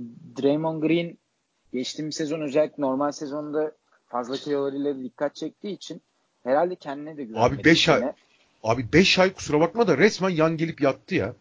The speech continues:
Speaker 2: Ancak işte
Speaker 1: Ya evet.
Speaker 2: Mart'tan, Mart'tan sonra biraz toparladı kendini.
Speaker 1: Evet.
Speaker 2: Mart ikinci yarısı, Nisan'ı iyi geçirdi. Tamam, playoff'u muhteşem oynadı. Olağanüstü oynadı. Hakkını vermek lazım ama abi k-, kardeşim beş ayda yattın be abi.
Speaker 1: <laughs> Onun en önemli sebebi de diyetini değiştirip on kilo vermesiymiş zaten.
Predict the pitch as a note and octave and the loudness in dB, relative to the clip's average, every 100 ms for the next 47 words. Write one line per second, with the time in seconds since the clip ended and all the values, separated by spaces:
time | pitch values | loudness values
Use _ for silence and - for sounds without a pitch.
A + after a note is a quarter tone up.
0 | _ _ _ - F#3+ G#3 F#3+ - A#3+ G3 | _ _ _ 2 4 4 0 2 4 6
1 | F#3+ - A3+ A3 F3 F3+ F#3+ A3 G#3 F#3+ | 4 4 0 2 4 2 4 2 2 4
2 | F3 D#3+ F3 E3 - E3 D#3+ D#3 D3+ D3+ | 2 4 6 4 4 0 4 4 2 0
3 | C3+ C3 C3 C#3+ D#3 D3+ - C#3+ E3+ F3+ | 0 0 0 2 2 -2 -14 -10 -8 -6
4 | F3+ E3 E3+ - D#3 E3 G3 F#3+ E3 C3 | 0 6 6 6 0 2 2 4 4 2
5 | F3 B3+ - - - G#3 D#3 A2 C#3+ D#3 | 2 0 0 -8 -2 4 4 8 8 10
6 | G3 C#3 - D3+ E3+ C3+ F2+ D2+ - G2+ | 8 6 4 2 2 2 -2 -4 -2 4
7 | A#2 D#3 C#3+ A2 G#2 F2 F2+ F2 E2 - | 8 8 6 -2 -8 -6 -6 -8 -12 -8
8 | C3+ C3+ C3 D#3+ - G2+ A2 G#3+ A3 - | -4 0 2 0 -2 -4 -2 2 2 0
9 | _ _ _ - F2+ G#2 G2 - G#2 G2+ | _ _ _ -6 -6 -6 -16 -10 -4 -2
10 | D3+ C#3 A#2+ B2+ C#3+ C3 B2+ A2+ - - | -2 -2 0 2 4 4 4 0 -2 -4
11 | F3+ C#3 F2+ E2 G2 - _ _ _ _ | 0 2 2 0 -4 -10 _ _ _ _
12 | - - D3 - _ - - A#2+ D#3 D#3+ | -8 -6 -6 -10 _ -18 -6 0 0 2
13 | E3+ F3 E3+ - F3 F#3+ G#3+ F#3+ D3 D3 | 2 2 0 0 0 0 -2 -4 0 -2
14 | F3 F#3+ E3+ E3 - - F3+ F#3 F3+ F3 | -2 -2 -2 -2 -8 -6 -4 -4 -4 -2
15 | F3 E3+ E3 - D#3 - A2+ F#2 F#2+ | -2 -4 -8 -8 -8 -6 -8 -8 -12